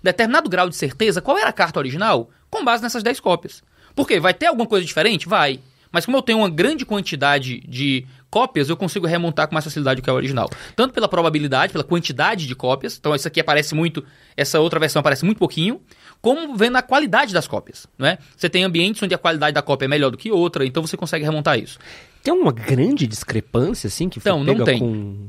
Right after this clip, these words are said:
Speaker 2: Não teve um
Speaker 1: Não tem. Você vai ter três textos no Novo Testamento, três passagens só, onde existem discrepâncias maiores. Posso falar delas agora. Você tem discrepâncias menores ao longo de toda a Bíblia.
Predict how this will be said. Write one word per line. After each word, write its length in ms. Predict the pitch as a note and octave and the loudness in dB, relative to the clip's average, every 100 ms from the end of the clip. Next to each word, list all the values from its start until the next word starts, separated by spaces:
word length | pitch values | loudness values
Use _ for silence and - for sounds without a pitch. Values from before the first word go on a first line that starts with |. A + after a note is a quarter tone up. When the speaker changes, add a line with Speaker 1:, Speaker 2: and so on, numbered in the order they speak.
| G2+ | -10
Speaker 2:
Não 140 | A2 A#2+ | -4 0
teve 220 | D#3+ D3+ | 2 2
um 400 | C#3+ C3 A#2 A#2 | 2 0 -2 -2
Speaker 1:
Não 120 | D#3 | 0
tem. 200 | C#3+ A#2+ | 0 -2
Você 260 | C#3+ - A#3+ | 0 2 2
vai 140 | A3+ | 0
ter 320 | G#3 G3 F#3+ _ | 0 -2 -2 _
três 400 | - C#4 D#4+ C4 | 0 0 0 -4
textos 440 | - G3 F#3+ F#3+ D#3 | -2 0 0 -2 -2
no 80 | |
Novo 200 | D#3 D#3 | 0 0
Testamento, 480 | C3+ C3 A#2+ A#2 - - | 0 -4 -2 -4 -6 -6
três 240 | G3+ C4 - | -2 0 2
passagens 520 | D#3+ - C#3 C#3 C3 | 0 2 2 2 -2
só, 280 | B2+ A#2+ B3 _ _ - | 0 -2 -4 _ _ 0
onde 220 | G3+ B3 | 2 2
existem 220 | E3+ G3+ | 0 0
discrepâncias 420 | G3+ F#3 F#3+ D#3+ | -2 -4 -4 -4
maiores. 560 | E3 F3+ A#2 - - - _ _ _ | -2 -2 -2 -4 -14 -20 _ _ _
Posso 240 | C#3 C3 | -2 -2
falar 180 | - C#3 | 0 2
delas 180 | C3+ C#3 | 2 0
agora. 220 | C#3+ A2 | -2 -4
Você 120 | - | -4
tem 120 | F#3+ A#3+ | -2 0
discrepâncias 420 | - A#3+ A#3 G#3 | 0 0 0 0
menores 320 | A3 G3+ G#3 | 0 2 2
ao 60 | G#3 | 2
longo 140 | G3+ | 2
de 60 | F3+ | 2
toda 220 | A#3 A3 | 2 2
a 40 | |
Bíblia. 240 | C#3 A2+ | 0 -6